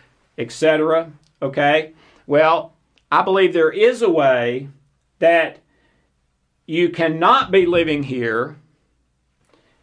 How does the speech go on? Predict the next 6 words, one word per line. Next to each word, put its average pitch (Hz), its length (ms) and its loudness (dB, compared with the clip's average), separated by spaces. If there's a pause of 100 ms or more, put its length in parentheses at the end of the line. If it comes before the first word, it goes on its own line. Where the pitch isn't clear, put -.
(1900)
and 156 160 -2
have 160 360 -2
right, 196 500 0 (140)
truthful 233 580 0
beliefs, 151 880 -2 (1500)
live 190 500 2